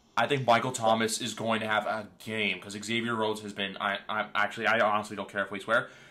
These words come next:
Xavier Rhodes has been fucking horrible this year. He's not done, like, even in two against Washington, he's getting burned. Against Minnesota, he was getting burned. Xavier Rhodes, the only reason he's on that roster is 'cause of the amount of money he's making.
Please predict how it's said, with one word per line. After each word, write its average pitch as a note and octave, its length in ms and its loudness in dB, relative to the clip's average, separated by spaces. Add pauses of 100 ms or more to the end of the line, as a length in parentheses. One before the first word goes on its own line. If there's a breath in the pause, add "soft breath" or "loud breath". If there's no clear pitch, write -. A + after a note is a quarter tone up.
(180 loud breath)
Xavier C3 220 2
Rhodes B2+ 160 4
has A2 40 -10
been G#2+ 100 -8
fucking G#2+ 280 0
horrible A2 600 0
this - 220 -10
year. F#2 240 -4
He's A2 180 -4
not A#2+ 240 6
done, A2+ 320 2 (180)
like, B2+ 220 -4 (160)
even F#3 240 0
in D3 100 -4
two F3 160 -4
against D3+ 220 -2
Washington, C3 460 4
he's A2+ 160 -6
getting B2+ 220 -2
burned. G#2+ 260 2
Against A2 240 -2
Minnesota, C3 560 0 (240 loud breath)
he - 40 -8
was A2+ 80 -6
getting A#2 220 -2
burned. A2 240 -2 (260 loud breath)
Xavier D3+ 320 2
Rhodes, C3+ 420 4
the B2+ 100 -2
only C3 100 2
reason C#3 220 0
he's A#2+ 100 0
on B2 120 6
that A2+ 140 6
roster A2+ 280 6
is G#2 80 -10
'cause A2 100 -8
of G2+ 40 -6
the G#2 60 -4
amount G#2 200 0
of G2 60 -2
money G#2 260 -2
he's G#2 180 -4
making. E3+ 480 -2